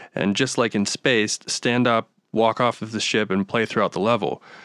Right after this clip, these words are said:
It's a first-person shooter primarily, but I wouldn't be surprised if Star Citizen ultimately felt very similar to this game. And I've been wanting that mechanic for so long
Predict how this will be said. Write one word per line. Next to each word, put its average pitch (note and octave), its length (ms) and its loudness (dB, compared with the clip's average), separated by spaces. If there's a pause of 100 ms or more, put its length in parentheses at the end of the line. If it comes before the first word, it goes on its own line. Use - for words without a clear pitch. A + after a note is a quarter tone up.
(220)
It's - 140 -2
a G#2 60 -2
first-person A#2+ 480 0
shooter C#3+ 260 2
primarily, A#2+ 500 2
but G2+ 240 -2
I - 60 0
wouldn't C#3+ 240 4
be C3+ 80 0
surprised B2 480 0
if G#2 100 -2
Star A#2 240 0
Citizen G#2+ 380 0
ultimately G#2+ 440 -2
felt G2+ 280 -2
very G2+ 380 -2
similar A2+ 280 2
to F#2 60 0
this F2 220 -4
game. - 320 -8 (420)
And A#2 80 0
I've A2+ 80 2
been A#2 160 2
wanting C#3+ 220 6
that B2+ 80 2
mechanic B2+ 420 0
for A2+ 140 -4
so C#3 340 2
long A#2 600 4